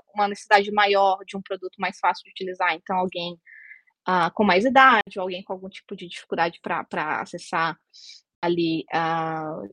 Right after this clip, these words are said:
né, algo, a visão, o áudio, ou, ou de áudio. E,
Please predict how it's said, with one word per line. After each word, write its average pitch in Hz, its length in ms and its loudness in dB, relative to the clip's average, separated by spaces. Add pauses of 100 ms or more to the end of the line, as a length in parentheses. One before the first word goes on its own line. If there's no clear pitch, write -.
(580)
né, 202 240 6
algo, 196 240 4 (420)
a 185 60 -8
visão, 233 760 0
o 185 80 -2
áudio, 185 420 -4
ou, 175 500 -10 (100)
ou 180 260 -8
de 185 100 0
áudio. 208 420 6 (1700)
E, 226 520 0